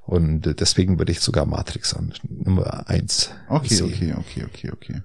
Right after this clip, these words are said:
Speaker 2: Ja, wie gesagt, also ich bin da ein bisschen anders, weil ich damit ja, du bist ja ein bisschen mit ein paar Jahre jünger als ich,
Speaker 1: Richtig.
Speaker 2: anders aufgewachsen bin und ich glaub, das ist auch deine, deine Liga, gell, dann so Matrix, gell.
Speaker 1: Ja, ist so die,
Speaker 2: Ja.
Speaker 1: die Zeit, wo ich dann,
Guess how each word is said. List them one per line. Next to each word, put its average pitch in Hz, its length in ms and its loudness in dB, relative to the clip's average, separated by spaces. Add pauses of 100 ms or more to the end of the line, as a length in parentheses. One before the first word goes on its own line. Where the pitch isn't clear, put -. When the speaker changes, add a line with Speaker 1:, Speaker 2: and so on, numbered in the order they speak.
(800)
Speaker 2:
Ja, 113 160 12
wie 120 60 8
gesagt, 104 200 4
also 92 140 0
ich 95 80 -8
bin 92 140 2
da 78 240 2
ein - 500 -12 (300)
bisschen - 200 2
anders, - 240 8
weil 82 80 4
ich 87 60 2
damit 90 240 6
ja, 64 240 8
du 87 100 -4
bist 110 180 6
ja 98 80 10
ein 85 60 10
bisschen - 540 4
mit 127 200 4
ein - 200 6
paar - 240 4
Jahre 95 160 10
jünger 113 220 10
als 95 120 4
ich, 110 180 4 (380)
Speaker 1:
Richtig. - 260 -8
Speaker 2:
anders 101 200 6
aufgewachsen 107 500 2
bin 104 180 8
und 95 220 6
ich 95 80 -2
glaub, - 200 2
das 107 120 2
ist 107 140 0
auch - 140 0
deine, 87 280 8
deine 82 320 6
Liga, - 300 4
gell, 85 160 -2
dann - 160 2
so - 120 0
Matrix, - 440 4
gell. - 220 2
Speaker 1:
Ja, - 100 4
ist 92 160 6
so 85 180 2
die, - 300 -2
Speaker 2:
Ja. 85 180 4
Speaker 1:
die 92 80 0
Zeit, 87 320 4
wo 85 80 -2
ich - 160 -8
dann, - 240 -2